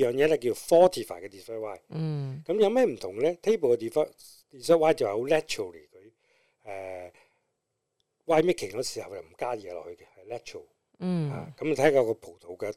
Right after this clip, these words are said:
Speaker 1: 糖分食幾高幾耐啊？點解佢會甜啊？噉樣啦，嚇。
Speaker 2: 嗯。
Speaker 1: 咁第二種嚟 fortify 嘅咧，就係叫做加一啲 brandy 落去嘅。
Speaker 2: 嗯，加重佢個 alcohol，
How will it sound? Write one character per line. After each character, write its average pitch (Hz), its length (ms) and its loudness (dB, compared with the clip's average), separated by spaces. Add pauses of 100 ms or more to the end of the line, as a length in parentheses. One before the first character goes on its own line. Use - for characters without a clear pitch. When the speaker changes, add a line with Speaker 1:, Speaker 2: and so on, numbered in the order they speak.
Speaker 1:
糖 85 340 -6
分 92 180 -12
食 90 140 -16 (300)
幾 107 160 -14
高 120 300 -2
幾 110 100 -10
耐 98 340 -8
啊？ 92 160 -16 (400)
點 127 200 -8
解 147 160 4
佢 117 160 -6
會 104 120 -12
甜 - 260 -20 (140)
啊？ 92 200 -18
噉 92 60 -16
樣 101 240 -12
啦， 117 180 -14
嚇。 - 120 -18
Speaker 2:
嗯。 147 320 -8 (180)
Speaker 1:
咁 196 140 -4
第 - 80 6
二 135 200 4
種 143 160 4
嚟 139 120 6
fortify 117 680 2
嘅 107 80 -4
咧， 135 180 0 (300)
就 - 140 -10
係 92 280 -10 (320)
叫 113 220 -8
做 92 320 -8 (100)
加 139 460 -6
一 151 40 0
啲 135 240 -10 (140)
brandy 131 480 -4
落 76 200 -14
去 - 80 -
嘅。 82 100 -20 (100)
Speaker 2:
嗯， 147 400 -6
加 165 180 -6
重 160 220 -8
佢 143 140 -4
個 143 80 -4
alcohol， - 480 -4